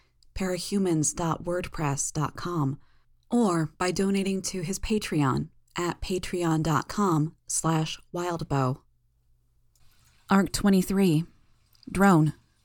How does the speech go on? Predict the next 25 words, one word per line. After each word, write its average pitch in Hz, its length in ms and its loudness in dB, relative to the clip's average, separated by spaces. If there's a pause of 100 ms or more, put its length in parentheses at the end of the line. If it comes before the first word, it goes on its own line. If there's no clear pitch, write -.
(240)
twenty-three 190 580 2
point 170 320 0
five. 165 360 2 (2250)
The 190 140 4
waiting 185 520 4
was 170 200 0
the 170 80 2
worst 165 260 0
part. 175 320 0 (840)
My 196 60 8
restlessness 226 600 4
was 180 140 0
cranked 202 320 4
up 190 160 0
to - 180 0
eleven, 165 480 4 (120)
cooped - 220 0
up 185 160 2
in - 60 0
the 170 80 4
craft 190 380 0
with 170 80 -10
Defiant 180 460 2
and 165 120 4
Dragon, 160 440 2